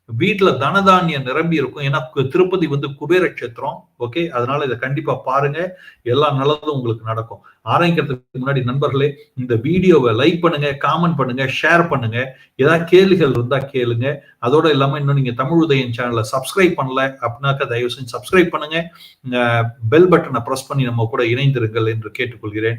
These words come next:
அது தவிர நம்ம நிறைய, அ, தர்ம காரியங்கள்ல இன்வால்வ் ஆயிருக்கோம். அ, சமஸ்கிருதம் சொல்லித்தரது, வேதிக் மேத்தமேட்டிக்ஸ் சொல்லித்தரது, நம்ம குழந்தைங்களுக்கு கல்யாணம் ஆகலைன்னு கல்யாணம் பண்ணி வைக்கிறது, ஓகே,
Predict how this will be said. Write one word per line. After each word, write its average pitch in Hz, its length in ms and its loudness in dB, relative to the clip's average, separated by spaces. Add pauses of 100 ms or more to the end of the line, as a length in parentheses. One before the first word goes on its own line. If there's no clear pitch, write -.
அது 113 180 -4
தவிர 123 200 2
நம்ம 113 200 -4
நிறைய, 139 640 -4 (120)
அ, 113 260 -2 (300)
தர்ம 143 280 4
காரியங்கள்ல 123 600 4
இன்வால்வ் 123 380 2
ஆயிருக்கோம். 120 360 -2 (340)
அ, 107 360 -2
சமஸ்கிருதம் 123 640 2
சொல்லித்தரது, 113 520 2
வேதிக் 135 360 2
மேத்தமேட்டிக்ஸ் 117 520 -4
சொல்லித்தரது, 110 600 0 (240)
நம்ம 107 280 -2
குழந்தைங்களுக்கு 123 540 2
கல்யாணம் 127 380 0
ஆகலைன்னு 113 360 2
கல்யாணம் 131 420 0
பண்ணி 117 160 -2
வைக்கிறது, 107 640 0
ஓகே, 113 360 0